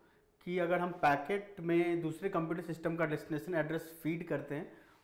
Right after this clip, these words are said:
और हम सेंड करते हैं तो वो रीच कर जाता है. So this is possible with the help of router. Okay? So transmit a packet from one device and send it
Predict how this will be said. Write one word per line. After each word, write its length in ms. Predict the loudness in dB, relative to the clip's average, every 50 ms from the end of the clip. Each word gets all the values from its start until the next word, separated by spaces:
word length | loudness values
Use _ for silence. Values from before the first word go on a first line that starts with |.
| _ 4
और 160 | 4 4 6
हम 120 | 4 2
सेंड 360 | -2 -2 -2 -2 0 0 0 0
करते 260 | -2 -2 -2 -4 -4
हैं 180 | -6 -6 -4
तो 320 | -4 -4 -4 -4 -8 -14 -20 -20 _ _ _ -4
वो 120 | -2 0
रीच 220 | 0 0 -2 -4 -4
कर 140 | -6 -4 -4
जाता 280 | -4 -6 -6 -8 -10
है. 120 | -10 -12 -12 -18 -20 _ _ _ -4
So 100 | -4 -2
this 140 | -2 -4 -4 -6
is 80 | -8 -8 -10 -6 -2 2
possible 520 | 4 4 4 2 0 0 2 2 2 2 0 -4 -8 -14 -16 -10 -6
with 160 | -6 -4 -2
the 120 | 0 2
help 320 | 2 2 2 2 2 0 0
of 120 | 0 0
router. 300 | -2 -2 -4 -4 -8 -10 -12 -12 -18 -20 _ _ _ _ _ _ _ _ _ _ _ _ _ _ _ _ _ _ _ _ _ _ -10
Okay? 160 | -6 -6 -6 -6 -6 -12 -16 -20 -20 _ _ _ _ _ _ -2 0
So 200 | 2 2 2 2 0 -2 2 4
transmit 540 | 6 6 6 4 2 0 2 2 2 2 0
a 80 | 0 0 4 4
packet 360 | 4 4 4 2 -2 -2 -2 -4 -6 -14 -18 -20 _ _ _ -2 2 4
from 320 | 4 4 4 2 2 4
one 220 | 4 4 6 4
device 440 | 4 4 6 6 6 4 4 0 -6 -10 -14 -18 -20 _ _ _ -4 0
and 180 | 0 2 0
send 360 | 0 0 2 2 4 4 4
it 240 | 4 4 2 2 -2